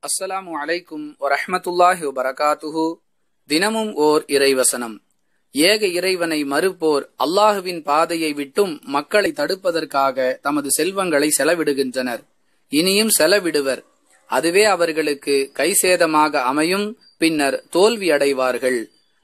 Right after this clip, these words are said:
திருக்குர்ஆன் அல் அன்ஃபால் எட்டாவது அத்தியாயம் முப்பத்து ஆறாவது வசனம்.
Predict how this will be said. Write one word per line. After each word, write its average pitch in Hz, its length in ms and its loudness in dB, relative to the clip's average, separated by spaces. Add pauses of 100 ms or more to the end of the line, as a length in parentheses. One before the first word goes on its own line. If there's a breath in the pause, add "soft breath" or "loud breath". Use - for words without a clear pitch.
(160)
திருக்குர்ஆன் 170 760 2 (100)
அல் 139 260 -2
அன்ஃபால் 143 600 0
எட்டாவது 160 560 0
அத்தியாயம் 135 720 -2
முப்பத்து 180 440 0
ஆறாவது 143 520 2
வசனம். 131 460 -2